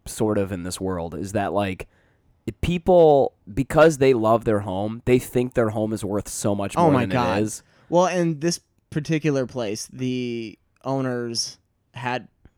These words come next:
Speaker 2: paid the place off.
Speaker 1: Yeah.
Speaker 2: So they were banking everything except for the fees that went along to, like, the agents and whatnot.
Speaker 1: Boo.
Speaker 2: But otherwise, so yeah, like, they were trying to, like, net a certain amount.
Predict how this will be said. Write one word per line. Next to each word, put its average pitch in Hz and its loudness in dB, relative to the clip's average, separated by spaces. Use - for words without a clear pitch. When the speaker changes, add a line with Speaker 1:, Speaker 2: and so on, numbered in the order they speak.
Speaker 2:
paid 127 -6
the - -12
place - -10
off. - -14
Speaker 1:
Yeah. 104 0
Speaker 2:
So 143 -2
they 151 2
were 147 2
banking 127 -6
everything - -12
except 139 -4
for 135 -6
the 123 -10
fees 127 -8
that 117 -8
went 120 -8
along 120 -10
to, 127 -10
like, 117 -8
the 98 -10
agents 95 -12
and 50 -16
whatnot. 50 -16
Speaker 1:
Boo. 101 -8
Speaker 2:
But 151 4
otherwise, 156 2
so 185 2
yeah, 139 2
like, 127 -4
they 175 2
were 170 0
trying 143 -4
to, 131 -6
like, 123 -6
net 123 0
a 113 -8
certain 113 -8
amount. 82 -14